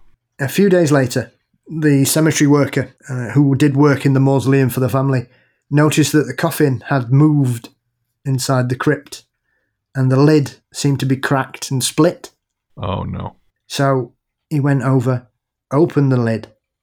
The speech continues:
Speaker 1: and on opening it, realised that the poor, tragic Rufina had been buried alive, and the coffin had been
Speaker 2: Oh.
Speaker 1: moved in her frantic attempts to escape her suffocating end.
Speaker 2: That is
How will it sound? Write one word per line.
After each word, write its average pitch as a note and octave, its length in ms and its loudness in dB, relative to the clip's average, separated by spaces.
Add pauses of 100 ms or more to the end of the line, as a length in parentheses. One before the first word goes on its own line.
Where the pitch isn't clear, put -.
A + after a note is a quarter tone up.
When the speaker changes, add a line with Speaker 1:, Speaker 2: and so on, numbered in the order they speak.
(500)
Speaker 1:
and B2 160 -2
on A#2+ 200 -4 (360)
opening D#3 380 -2
it, - 260 -12 (320)
realised C3 580 0
that - 280 -6 (120)
the C3+ 140 -6
poor, C3+ 460 0
tragic C3 400 0
Rufina C3+ 520 0 (580)
had C3 300 -4
been B2 220 0
buried A#2+ 280 0
alive, A#2 580 -2 (760)
and B2 140 -2
the A#2+ 60 -4
coffin C3+ 340 2
had G2+ 140 -4
been B2+ 160 0
Speaker 2:
Oh. - 20 2
Speaker 1:
moved C3 340 2
in A#2+ 100 -2
her B2 140 -2
frantic B2+ 540 -4
attempts C3 480 -4
to B2 120 -6
escape C3 460 -2
her B2 140 -4
suffocating A#2+ 760 -6
end. A#2 320 -8 (880)
Speaker 2:
That A#2 360 -4 (120)
is F#2 520 -10